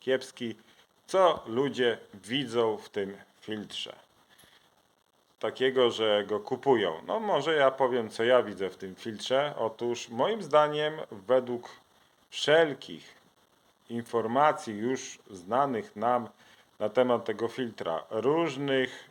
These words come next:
opinii, mimo to, że ten filtr moim zdaniem nie nadaje się jako filtr na przykład jeden, który obsłużyłby tysiąc litrów akwarium, y, tak jak jest, y, w opisie tego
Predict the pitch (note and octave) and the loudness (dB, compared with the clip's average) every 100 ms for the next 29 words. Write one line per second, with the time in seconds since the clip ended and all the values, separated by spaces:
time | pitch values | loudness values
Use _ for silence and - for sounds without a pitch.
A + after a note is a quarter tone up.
0 | _ A#2+ A#2 C#3+ B2 G#2 G#2 A#2+ _ _ | _ -4 -2 -4 -4 -4 -8 -10 _ _
1 | _ _ _ G#2+ F3+ G3+ D3+ C#3+ A#2 A2+ | _ _ _ -6 -2 2 2 2 4 4
2 | A#2 A#2+ G#2+ G2+ A2+ A2 A2 G#2+ G#2+ D3+ | 4 0 -6 -2 0 2 2 0 -4 -8
3 | D#3+ - C#3+ - D3+ D3 C#3+ B2+ C3 C3 | -6 -8 -10 -8 -4 -2 -2 -2 0 0
4 | C3 B2+ A#2+ - _ _ _ _ G#2+ A#2 | 0 -4 -6 -14 _ _ _ _ -6 0
5 | D#3 F#3 F3 E3 D3 A2 G#2 G#2+ G#2+ G#2+ | 2 4 4 6 6 4 -2 -2 0 0
6 | G#2+ A2 G#2+ G#2 A#2+ B2 A#2 - A2+ A#2 | 0 -2 -2 -4 -6 -6 -10 -10 -4 -4
7 | - B2 A#2+ A#2 A2+ - _ _ _ _ | -4 -10 0 2 2 -2 _ _ _ _
8 | _ _ _ _ _ _ _ G#2 C3 E3+ | _ _ _ _ _ _ _ 0 6 6
9 | D#3 C#3 B2 C#3 C3+ C3 B2 - C#3 B2 | 4 0 -2 0 2 2 0 -2 -6 -2
10 | B2+ A2 A#2 C3+ B2 B2 A2 A#2+ A2 G#2+ | -4 -4 -6 -6 -6 -6 -8 -12 -10 -8
11 | G#2 - A#2+ A2+ G#2 G2+ G2+ - A2+ G#2 | -8 -4 0 0 -2 -6 -10 -10 -8 -6
12 | A2 A2+ A#2+ G#2+ A2+ G#2+ - A#2 G#2+ G2+ | -2 -2 -2 -2 -2 -2 -2 -4 -4 -6
13 | - B2+ A#2+ D#3 - G#2 F#2 F#2 G2 F2+ | 2 2 2 -4 -2 -2 -2 -6 -4 -4
14 | F2 | -4